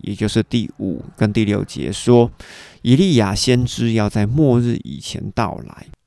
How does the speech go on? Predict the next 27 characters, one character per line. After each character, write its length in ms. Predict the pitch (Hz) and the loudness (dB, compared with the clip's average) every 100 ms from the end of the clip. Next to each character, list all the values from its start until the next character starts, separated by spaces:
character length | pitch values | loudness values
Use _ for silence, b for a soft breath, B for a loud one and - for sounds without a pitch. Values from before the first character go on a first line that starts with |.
| _ _ _ _ | _ _ _ _
所 180 | - - | 0 6
以 80 | 135 | 6
这 220 | 104 151 | 6 2
一 220 | 143 143 | 2 0
群 340 | 131 - 101 98 | -4 -4 -4 -2
代 180 | - 110 | -2 -2
表 240 | - - | -4 -10
才 220 | - 98 | -12 -8
会 160 | 92 110 | -2 -2
这 160 | 104 107 | 0 -2
样 160 | 101 | -4
子 240 | 92 - - - | -8 -10 -12 -10
问 360 | 127 143 110 - | 0 2 2 -2
施 240 | - - 110 | -10 -6 -6
洗 160 | - | -6
约 160 | - - | -10 -14
翰。 220 | - - _ _ _ _ _ _ _ _ _ _ - | -14 -14 _ _ _ _ _ _ _ _ _ _ 2
而 140 | 123 | 4
祭 320 | - 170 156 | 4 2 0
司 340 | 131 131 131 131 | 0 2 2 4
跟 240 | 123 123 | 4 4
利 140 | 127 | 2
未 160 | 113 104 | 2 0
人 260 | 82 - - | -2 -8 0
又 160 | 190 151 | 6 6
问 200 | 120 95 | 6 2
了 140 | - | -4